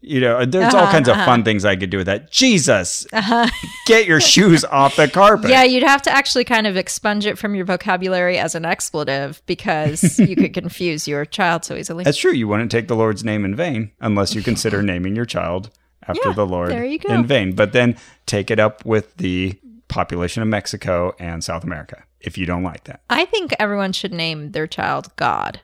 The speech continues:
Speaker 1: That's an
Speaker 2: Maybe
Speaker 1: interesting
Speaker 2: not
Speaker 1: thought.
Speaker 2: everybody.
Speaker 1: Yeah.
Speaker 2: Someone. Listen, if you're listening to this right now and you're pregnant, I just want to put forth that you could name your child God, and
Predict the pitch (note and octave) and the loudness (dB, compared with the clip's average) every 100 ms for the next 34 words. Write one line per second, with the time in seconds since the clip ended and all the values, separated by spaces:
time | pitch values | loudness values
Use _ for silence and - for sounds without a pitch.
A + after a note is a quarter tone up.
0 | _ F4 A4 E4+ - - D#4 A#3 G3+ - | _ -10 -4 0 4 4 4 2 2 0
1 | F3+ F3 E3+ - C#3+ E2+ F2 - - _ | 0 0 0 -2 -4 -8 -8 -10 -14 _
2 | _ _ _ - F4+ D4 C4 F#3+ D#3+ D3+ | _ _ _ -8 -4 0 2 0 0 -4
3 | B2 F#2 E2+ - _ - A3+ A#3+ - F3+ | -4 -4 -6 -12 _ -6 0 0 0 -4
4 | F3+ G#3+ A3+ C4+ D#4 C#4+ B3 A#3+ G3 F#3 | -4 -2 0 -2 -4 -4 -4 0 0 0
5 | E3+ D#3 D#3 F3+ F#3 F3+ F3 - - - | -2 -2 -4 -4 -2 -4 -4 -8 -8 -12
6 | F#3+ _ _ _ _ _ _ F#3 F3+ - | -12 _ _ _ _ _ _ -8 -8 -4
7 | F3+ F3+ G#3 G3 G#3 C4+ C#4+ - C4+ B3+ | -2 -2 -2 0 0 -2 -2 0 2 4
8 | C4 - F#3+ F#3 G3+ G3 - - C4+ G#3+ | 0 -4 -2 0 -2 -6 -10 0 4 4
9 | F3+ F#3 F3+ F3+ F3+ F3+ - E3 D#3 - | 2 0 -2 -2 -4 -4 -2 0 0 -2
10 | D3 C#3+ D3 - D3+ | -2 0 -2 -6 -14